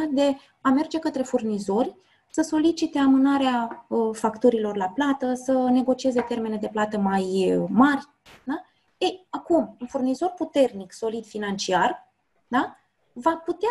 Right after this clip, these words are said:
să te susțină în aceste situații. Să spună, "Da, nu e o problemă pentru mine să-ți amân plata cu treizeci, șaizeci de zile sau cât ai tu nevoie până îți revii."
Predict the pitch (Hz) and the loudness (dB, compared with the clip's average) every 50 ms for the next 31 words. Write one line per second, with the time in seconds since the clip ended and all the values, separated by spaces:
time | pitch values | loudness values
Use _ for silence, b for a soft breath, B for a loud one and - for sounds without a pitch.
0 | 453 - 381 349 - 262 240 - - 220 - - - - 269 254 247 240 240 233 | -2 -2 -6 -4 -4 -4 -6 -6 -8 -10 -10 -8 -4 0 0 0 0 0 -2 -2
1 | 233 233 233 - 233 233 - - - 220 220 214 208 208 - - - - 220 202 | -2 -2 -2 -4 -4 -4 -4 -2 -2 0 0 0 -2 -6 -10 -12 -4 -4 -4 -2
2 | - 208 185 160 - - - - - _ _ _ _ _ _ _ - 330 320 - | 0 0 0 0 0 -6 -12 -16 -18 _ _ _ _ _ _ _ -10 -10 -8 -4
3 | - 427 427 427 415 370 339 226 - 220 254 302 311 277 - 240 214 208 247 247 | -2 0 0 2 4 4 4 2 2 0 -2 -2 -2 -2 -4 -6 -6 -4 -2 -4
4 | 220 - - 214 208 202 196 196 220 269 302 277 269 262 254 - 277 262 262 - | -4 -4 -4 -6 -8 -6 -6 -2 0 2 4 4 4 2 2 0 -2 -2 -2 -4
5 | - - 247 247 233 226 233 240 247 240 214 202 220 220 220 214 - 202 196 196 | -8 -6 -4 -4 -2 -2 0 0 0 0 0 0 0 -2 -2 -2 -4 -6 -8 -8
6 | - 175 - - 208 202 202 208 196 196 - 196 190 185 180 185 185 180 - - | -10 -6 -2 0 0 0 0 -2 -4 -4 -2 -4 -4 -4 -2 -4 -4 -2 0 -2
7 | 175 - - 190 185 180 180 180 180 - 202 - 190 180 - 185 190 190 175 190 | -2 -2 -2 -6 -6 -4 -4 -6 -6 -6 -6 -4 -4 -4 -4 -4 -6 -2 0 0
8 | 185 180 180 - 180 180 175 170 170 165 175 170 160 151 151 - _ | 0 0 0 0 -2 0 0 0 2 4 4 4 4 2 -4 -8 _